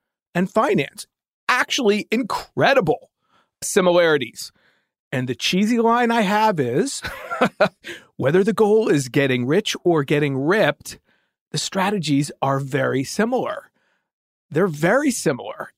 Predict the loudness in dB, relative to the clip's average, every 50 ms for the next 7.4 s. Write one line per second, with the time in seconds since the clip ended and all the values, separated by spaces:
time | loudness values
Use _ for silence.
0 | _ -2 0 0 0 0 0 0 0 2 2 0 0 0 2 2 2 2 2 0
1 | -6 -8 -10 _ _ _ _ _ _ _ _ _ _ _ _ _ _ -2 0 2
2 | 2 2 2 0 0 0 -2 -4 -6 -8 -4 0 0 2 2 2 2 2 0 0
3 | -2 -4 _ -10 -6 -2 0 2 2 2 0 0 0 2 2 2 2 0 0 0
4 | 0 0 0 -4 -8 -4 -4 -6 -4 0 0 2 2 2 2 2 2 2 2 0
5 | -2 -4 -4 -2 -4 -2 -2 0 2 2 2 2 0 -2 -6 -12 _ _ _ _
6 | _ _ _ _ _ -6 -2 0 2 2 2 2 2 2 2 2 2 4 2 4
7 | 4 2 0 0 -4 -8 -8 -14